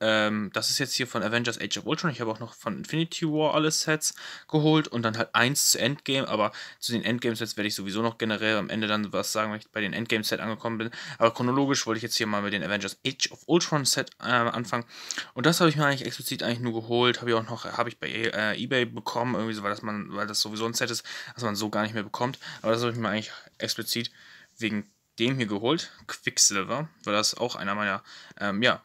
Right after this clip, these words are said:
Lieblingsfiguren aus dem M C U ist, ähm, obwohl ich ja Peter aus, ähm, den X-Men-Filmen mehr mag als die Pietro. Ähm, aber ich finde einfach auch die Figur, so, äh, keine Ahnung, sein Oberteil sieht ganz cool aus. Ähm,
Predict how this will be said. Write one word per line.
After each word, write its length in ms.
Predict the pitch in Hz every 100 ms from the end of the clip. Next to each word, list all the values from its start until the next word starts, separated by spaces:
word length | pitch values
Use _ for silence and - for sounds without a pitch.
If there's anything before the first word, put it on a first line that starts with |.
| -
Lieblingsfiguren 1160 | 90 135 - 120 - - 107 117 123 120 113
aus 260 | - 95 101
dem 80 | -
M 120 | 104
C 280 | - 101 107
U 160 | 120
ist, 280 | 87 131 - -
ähm, 340 | - 101 107
obwohl 260 | - - 110
ich 140 | -
ja 160 | 104 101 _
Peter 320 | - 131 120
aus, 320 | 95 101 - 92
ähm, 240 | 98 101
den 100 | 95
X-Men-Filmen 460 | 113 113 98 117 107
mehr 160 | 117
mag 180 | 135 139
als 260 | 139 - -
die 180 | 120
Pietro. 600 | - - 131 131 - 151 - - - - - - -
Ähm, 260 | 127 127 123
aber 240 | 113 113 -
ich 180 | 117 -
finde 260 | - 127 -
einfach 240 | 113 110
auch 120 | 110
die 100 | -
Figur, 300 | 117 123 165
so, 240 | 151 123 113
äh, 20 | - 76 113
keine 180 | - 120
Ahnung, 140 | 123
sein 120 | 113 95
Oberteil 360 | 147 135 127
sieht 120 | 123
ganz 200 | 117 120 - -
cool 120 | 117
aus. 400 | 113 113 - -
Ähm, 380 | 117 107 107